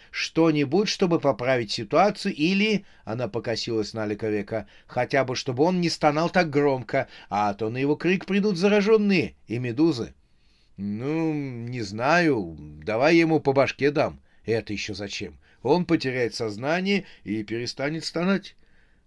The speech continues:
Маша просияла. «Знаешь, а это неплохая идея». Алик Век махнул рукой на молодых людей. «Делайте, что хотите. Скоро все станет бессмысленным».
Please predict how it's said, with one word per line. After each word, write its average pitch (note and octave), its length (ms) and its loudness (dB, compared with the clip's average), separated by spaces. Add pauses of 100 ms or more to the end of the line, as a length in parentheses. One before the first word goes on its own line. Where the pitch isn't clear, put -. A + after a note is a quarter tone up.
Маша A#2+ 360 -2
просияла. G#2 840 -4 (240)
«Знаешь, D#3+ 920 -2
а C#3 420 2
это E3+ 600 0
неплохая G3 1200 2
идея». C#3+ 1000 4 (720)
Алик A#2+ 440 2
Век A#2 220 -2
махнул A2 420 -6
рукой G#2+ 320 -2
на G2+ 80 -4
молодых G2 440 -6
людей. F2+ 400 -10 (480)
«Делайте, C#3+ 840 -6 (100)
что - 600 -8
хотите. - 920 -12 (560)
Скоро A2+ 440 -4
все D3 280 -8
станет D#2+ 400 -12
бессмысленным». E2 840 -16